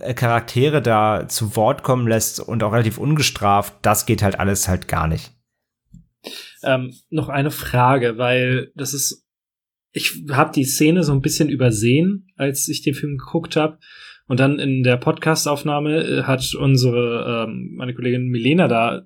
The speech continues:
Speaker 2: ziemlich drauf rumgeritten, was ich dann in dem Kontext auch verstehe. Ähm, wie findest, äh, ist dir die Toilettenszene aufgefallen? Sie sind ja auf, m-, sie sind ja auf tausenden Partys und dann auch, ähm, bei einer Feier geht Til Schweiger
Speaker 1: Ach so,
Speaker 2: auf die
Speaker 1: mit
Speaker 2: Toilette.
Speaker 1: dem, mit dem, wo am Pissoir?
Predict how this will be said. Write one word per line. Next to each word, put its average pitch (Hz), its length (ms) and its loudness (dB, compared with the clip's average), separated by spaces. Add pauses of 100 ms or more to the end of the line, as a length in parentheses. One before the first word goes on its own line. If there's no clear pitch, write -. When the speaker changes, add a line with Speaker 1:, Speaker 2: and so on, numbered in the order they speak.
Speaker 2:
ziemlich 143 240 -2
drauf 135 180 0
rumgeritten, 156 720 0 (360)
was 127 200 -2
ich 151 200 0
dann 143 480 -2
in 139 120 -4
dem 135 140 0
Kontext 139 280 -8
auch 139 80 -4
verstehe. 139 680 2
Ähm, 127 640 0 (460)
wie 151 200 0
findest, - 580 2
äh, - 480 -12
ist 160 200 0
dir 190 80 6
die 160 100 -4
Toilettenszene 123 760 0
aufgefallen? 120 800 -2 (300)
Sie - 140 -2
sind 139 220 4
ja 156 240 6
auf, 127 320 0
m-, 139 380 -4
sie 131 300 2
sind 127 160 4
ja 120 80 4
auf 120 140 -2
tausenden 131 400 0
Partys 135 580 -4
und 117 100 -10
dann 123 140 0
auch, 127 200 -4
ähm, 139 360 -12 (400)
bei 131 100 -6
einer 123 340 -6
Feier 151 380 -2
geht 131 380 -6
Til 135 180 -2
Schweiger 123 220 -2
Speaker 1:
Ach 151 60 4
so, 156 160 6
Speaker 2:
auf 156 40 6
die 147 60 4
Speaker 1:
mit 147 140 4
Speaker 2:
Toilette. 139 180 6
Speaker 1:
dem, 139 220 4
mit 143 180 4
dem, 135 340 4
wo 139 60 4
am 131 160 4
Pissoir? 151 520 2